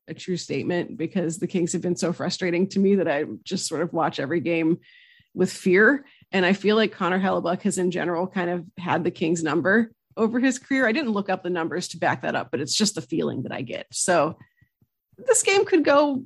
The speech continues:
any way. What is your prediction for how you think this game is gonna end?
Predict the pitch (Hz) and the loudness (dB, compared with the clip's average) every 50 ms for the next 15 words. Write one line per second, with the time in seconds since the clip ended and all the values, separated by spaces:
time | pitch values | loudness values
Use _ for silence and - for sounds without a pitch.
0 | - - - - 277 294 285 277 254 254 233 190 175 190 208 226 285 254 240 277 | -10 -4 0 2 4 4 4 4 2 2 2 2 2 2 2 2 2 2 2 0
1 | 285 - 285 240 254 254 - - 208 151 160 180 - - _ _ _ _ - 202 | 0 0 0 0 0 0 -2 -2 -2 0 -2 -4 -6 -10 _ _ _ _ -4 -2
2 | 202 208 190 185 185 180 190 190 190 185 185 - 196 190 - 180 165 165 175 170 | 0 2 2 2 2 0 -2 -2 -4 -6 -4 -6 -6 -4 -4 -2 -2 -2 -4 -4
3 | - 170 156 160 - - 127 120 123 147 170 | -4 -4 -4 -2 -2 -2 -2 0 0 -2 -4